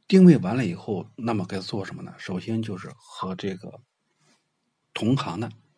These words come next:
去参考一下，先不要着急发，因为你发来，发很容易，做一个就发上来，但是想撤一个就不容易了。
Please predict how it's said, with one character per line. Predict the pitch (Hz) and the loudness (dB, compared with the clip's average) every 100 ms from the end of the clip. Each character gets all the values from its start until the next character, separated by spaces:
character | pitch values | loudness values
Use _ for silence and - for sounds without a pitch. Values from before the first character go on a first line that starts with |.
| _ _ - | _ _ -14
去 | - | -10
参 | 92 - 147 | -8 -2 0
考 | 165 107 104 | 0 -6 -14
一 | |
下， | - - | -18 -14
先 | - 156 | 0 2
不 | 147 | 4
要 | 135 | 2
着 | 110 107 | 0 -4
急 | - | -4
发， | 90 - 85 - _ _ _ _ _ _ _ _ | -8 -10 -12 -14 _ _ _ _ _ _ _ _
因 | 156 | 8
为 | 160 | 8
你 | 101 | 6
发 | 90 139 131 | 0 0 0
来， | 92 80 - _ _ - | -2 -6 -14 _ _ -20
发 | - - 180 165 | -20 8 8 8
很 | - 104 | 2 -6
容 | - - | -6 -8
易， | 90 - _ _ | -10 -10 _ _
做 | - 151 104 | 6 8 8
一 | 82 | 0
个 | - - | -8 -10
就 | - | -12
发 | - 180 | -8 -8
上 | 175 - | -8 -12
来， | - - _ _ - - - - - | -14 -20 _ _ -20 -20 -20 -20 0
但 | 165 139 | 2 4
是 | 143 | 2
想 | 92 - | -2 -4
撤 | - 240 151 | 0 6 6
一 | 98 | 4
个 | - - | -8 -12
就 | - | -10
不 | 180 202 | -4 -2
容 | - - | -2 -4
易 | |
了。 | - - | -8 -12